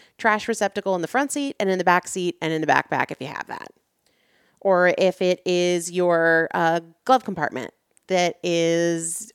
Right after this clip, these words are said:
all disorganized. Well, what would it look like if it was organized, right? And start to ask better questions to get better answers. Questions are the number one tool I use in my own life. They're the questions I use in my own relationship. They're the questions I use in my business. They're the cl-,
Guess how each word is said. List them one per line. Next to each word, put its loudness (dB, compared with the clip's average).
all 4
disorganized. -4
Well, -6
what 2
would -2
it -4
look -4
like 0
if -10
it -4
was -4
organized, -8
right? 0
And 0
start -2
to -6
ask -6
better 0
questions -6
to -6
get -4
better 0
answers. -10
Questions -2
are -2
the -2
number 0
one 0
tool 0
I 0
use -2
in -4
my -4
own 0
life. -2
They're 0
the -6
questions -8
I -2
use -6
in -6
my -6
own -8
relationship. -4
They're 0
the -6
questions -6
I 0
use -6
in -6
my -6
business. 0
They're -2
the -4
cl-, -4